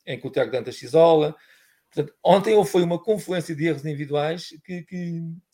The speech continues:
que deu realmente uma imagem muito má da defesa. Mas eu não acho que seja, e concordo com o Daniel, não acho que sejam maus centrais. Eh, já tivemos melhores, mas já tivemos muito piores. Eh, e não acho que sejam maus laterais. Eu cons-,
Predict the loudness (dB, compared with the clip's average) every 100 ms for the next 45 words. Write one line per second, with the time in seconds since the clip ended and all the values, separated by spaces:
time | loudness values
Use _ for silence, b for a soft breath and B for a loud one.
0 | _ 0 2 2 0 -2 -2 0 0 -2
1 | -4 0 0 0 -2 -2 -4 -2 0 -2
2 | -4 -6 -4 -4 B B _ -8 2 4
3 | 4 2 -2 -2 -4 -4 -4 -4 -4 -6
4 | -4 -6 -10 _ _ 0 4 4 0 -4
5 | -2 -2 -4 -10 _ _ _ _ -6 -4
6 | -4 -6 -10 -16 -20 _ -20 _ _ _
7 | _ _ -10 -6 -4 -4 -6 -8 -10 _
8 | -10 -8 -6 -6 -4 -6 -8 0 0 0
9 | -6 -20 _ _ _ -6 -4 -2 0 0
10 | -2 -6 -4 0 0 0 -4 -2 -2 -4
11 | -8 -12 -12 -16 -16